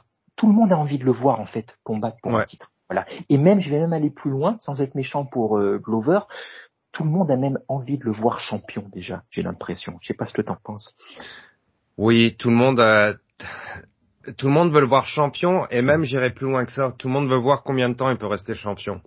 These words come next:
Speaker 2: je pense. Tout le monde cherche, à, tout le monde a besoin, au final. Le U F C, encore plus que nous, tout le monde a besoin d'un champion qui règne et qui défend sa ceinture une ou deux fois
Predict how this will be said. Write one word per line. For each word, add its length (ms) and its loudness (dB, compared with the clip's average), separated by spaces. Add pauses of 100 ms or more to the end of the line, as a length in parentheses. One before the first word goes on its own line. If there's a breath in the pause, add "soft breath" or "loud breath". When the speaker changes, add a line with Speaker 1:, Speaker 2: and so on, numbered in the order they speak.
(140)
Speaker 2:
je 140 -4
pense. 400 -4 (320 loud breath)
Tout 80 -2
le 60 2
monde 180 2
cherche, 460 -2 (300)
à, 140 4
tout 200 -10
le 80 0
monde 100 0
a 60 4
besoin, 640 0
au 80 -16
final. 380 -6 (340 soft breath)
Le 180 4
U 260 2
F 40 -8
C, 340 -12
encore 380 -4
plus 200 -8
que 80 -4
nous, 220 -2
tout 140 -6
le 60 2
monde 140 2
a 60 6
besoin 400 0
d'un 160 0
champion 600 -2 (420 soft breath)
qui 160 -6
règne 440 0 (540)
et 60 -12
qui 160 -16
défend 380 0
sa 140 -6
ceinture 580 -6 (800)
une 180 0
ou 80 0
deux 140 2
fois 380 0